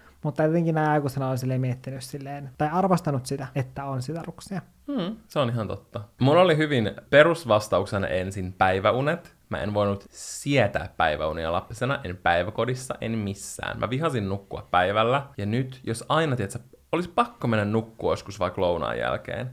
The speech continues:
Speaker 2: Ihanaa!
Speaker 1: Joo.
Speaker 2: Se olisi niin ihanaa,
Speaker 1: Niin
Speaker 2: kun saisi
Speaker 1: ois.
Speaker 2: mennä vaikka tunniksi vaan nukkumaan. Sit toinen juttu oli oikomishoito. En mä tiedä, että vihasinko mä tätä lapsena, mut kyllä se oli tosi epämiellyttävää, koska mulla se kesti yli ykkösluokasta johonkin kasiin asti.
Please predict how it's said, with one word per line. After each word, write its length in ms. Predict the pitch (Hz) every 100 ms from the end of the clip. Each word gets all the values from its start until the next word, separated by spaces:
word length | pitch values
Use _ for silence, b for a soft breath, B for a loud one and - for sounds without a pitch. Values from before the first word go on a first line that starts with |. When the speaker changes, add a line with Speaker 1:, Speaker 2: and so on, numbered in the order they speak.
| -
Speaker 2:
Ihanaa! 960 | 220 240 196 165 147 170 156 147 151
Speaker 1:
Joo. 80 | 113 110 -
Speaker 2:
Se 60 | 151
olisi 160 | 151 190
niin 300 | 202 214 -
ihanaa, 460 | - 175 165 160 120
Speaker 1:
Niin 60 | 131
Speaker 2:
kun 100 | 156
saisi 60 |
Speaker 1:
ois. 120 | 131 131
Speaker 2:
mennä 140 | 127
vaikka 180 | 123 127
tunniksi 440 | 151 143 107 107 -
vaan 260 | 98 95
nukkumaan. 840 | 113 127 - - 78 60 57 - 120 -
Sit 260 | 143 139 - -
toinen 320 | 143 175 165
juttu 300 | 127 127 110
oli 280 | 104 104 101
oikomishoito. 1040 | 135 143 123 76 92 - 104 95 80 87 90 B B
En 120 | 143
mä 80 | 175
tiedä, 180 | 196 185
että 240 | 175 117
vihasinko 760 | 120 143 156 147 127 110 98 98
mä 140 | 95
tätä 240 | 92 87
lapsena, 460 | 85 90 - 90 95
mut 140 | 98
kyllä 180 | - 110
se 80 | 110
oli 120 | 113
tosi 340 | 113 117 113 98
epämiellyttävää, 680 | 101 92 87 87 92 87 87
koska 200 | - 101
mulla 260 | 101 98
se 100 | 98
kesti 380 | 90 95 - 87
yli 200 | 87 85 -
ykkösluokasta 760 | 104 - 101 - - - -
johonkin 220 | 101 92 -
kasiin 500 | 92 - - 65 -
asti. 500 | 104 - 151 170